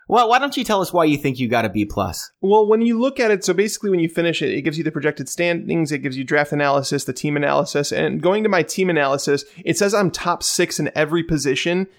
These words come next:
Speaker 2: except for quarterback. It says I am ranked number fourteen, so dead last they're giving me a quarterback, which is unfair to me because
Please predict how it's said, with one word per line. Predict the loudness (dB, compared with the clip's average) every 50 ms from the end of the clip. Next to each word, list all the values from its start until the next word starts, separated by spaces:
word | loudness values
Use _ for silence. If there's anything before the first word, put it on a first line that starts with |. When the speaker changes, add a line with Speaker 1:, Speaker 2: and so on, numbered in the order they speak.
| _ _ -2
Speaker 2:
except | -2 -2 0 0 0 0 0 0
for | -4 -4
quarterback. | -4 0 0 0 0 0 0 -2 -2 -2 -4 -6
It | -6 -2
says | 0 0 0 0 -4 -12 -20 -20 -14 -6
I | -2 0
am | 0 0 2 2
ranked | 0 0 0 -2
number | 0 0 0
fourteen, | 0 2 2 2 2 2 0 -2 -4 -2 -2 -2 -2
so | -2 -2 -2
dead | -2 0 2 4 4 2 2
last | 0 0 2 2 2 0 -2 -4 -4
they're | -4 -4
giving | -4 -4 -4 -2 -2
me | -2 -2
a | -4
quarterback, | -4 -2 -2 0 0 2 2 2 0 0 -2 -6 -14 -20 -20 _ _
which | 2 2 2 2 2 -2 -2 -4 _ _ _ _ _ 0
is | 2 2 2 2
unfair | 0 2 2 2 0 0 0 0 0 -2
to | -4 -6 -6
me | -4 -4 -4 -2 -2 -2 0
because | -2 -2 -2 -2 -4